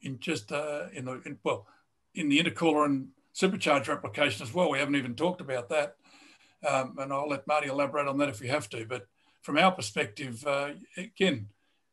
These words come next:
we, it's a matter of getting the product to market. And thankfully, our good people at, and Marty and his good people at Three Pair Connect are doing a, a fabulous job in ensuring that the market,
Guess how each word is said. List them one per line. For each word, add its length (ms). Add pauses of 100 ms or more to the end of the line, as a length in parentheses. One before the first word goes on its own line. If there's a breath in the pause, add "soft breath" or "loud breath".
(180)
we, 240 (340)
it's 140
a 40
matter 200
of 80
getting 200
the 100
product 420
to 80
market. 400
And 200
thankfully, 600 (320 soft breath)
our 80
good 240
people 300
at, 80 (580 loud breath)
and 100
Marty 220
and 60
his 120
good 220
people 300
at 140
Three 220
Pair 160
Connect 400
are 220
doing 300
a, 140 (440)
a 40
fabulous 440
job 280
in 220 (380 soft breath)
ensuring 480
that 160 (260)
the 80
market, 440